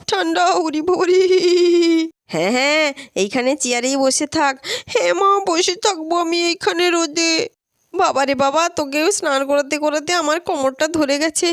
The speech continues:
আমি উঠতে পারবো না, পারবো না, কে জানে বাবা। থাক বাবা, কতদিন পরে গরুটাকে ভালো করে স্নান করালাম।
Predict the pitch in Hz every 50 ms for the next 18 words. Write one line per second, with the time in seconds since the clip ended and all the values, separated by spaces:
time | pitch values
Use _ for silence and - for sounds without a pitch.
0 | 320 - - - 339 - - 330 311 330 349 302 294 285 262 - - 294 285 294
1 | 285 277 269 269 254 285 311 320 403 - - - 285 277 262 247 269 277 285 320
2 | 330 - 320 285 269 254 277 269 277 285 277 277 269 277 294 311 311 - 254 214
3 | 202 214 220 226 262 302 - - 233 220 226 226 220 233 247 247 233 254 262 285
4 | 311 277 254 233 233 220 233 226 262 285 285 262 240 214 202 196 208 214 233 269
5 | - - 233 208 190 190 202 208 220 220 214 220 220